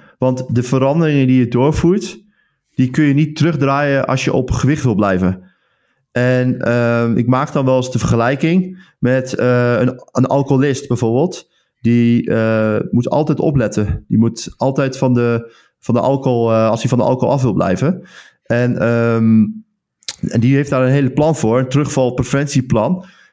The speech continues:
En, ehm, want die oude gewoontes die je vroeger hebt gevormd, die blijven, die neurale paden in je hersenen, die blijven altijd aanwezig. En je wilt, als het ware, dat die nieuwe gewoontes die je vormt, dus het g-, gezonde maaltijden koken,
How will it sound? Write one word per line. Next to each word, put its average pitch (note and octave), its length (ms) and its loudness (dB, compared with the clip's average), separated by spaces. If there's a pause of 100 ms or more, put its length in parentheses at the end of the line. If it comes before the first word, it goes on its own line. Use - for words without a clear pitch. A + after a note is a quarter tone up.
(140)
En, B2 400 0
ehm, A#2 580 0 (120)
want A#2+ 120 -2
die C3+ 140 0
oude F3+ 340 0
gewoontes D#3 500 0
die C3 100 2
je C3 60 2
vroeger D3+ 300 2
hebt C3 140 0
gevormd, - 600 -2
die A#2+ 100 2
blijven, C#3 360 -2 (100)
die B2+ 140 2
neurale C#3+ 720 0
paden D3+ 280 0
in C3 60 0
je B2+ 60 2
hersenen, C#3+ 300 0
die B2+ 100 2
blijven C#3 340 -2
altijd E3 320 0
aanwezig. C3 600 -2 (520)
En C3 460 -2 (400)
je A#2 200 0
wilt, D#3+ 560 0
als A#2 160 -4
het A#2+ 80 2
ware, B2 240 0
dat B2+ 220 -2
die B2 220 2
nieuwe D3 340 4
gewoontes C#3 520 0
die A#2 100 2
je A2 80 2
vormt, A#2 320 -2
dus - 160 -6
het - 200 -6
g-, - 200 -16
gezonde A#2 280 0
maaltijden A#2 420 0
koken, A#2+ 720 0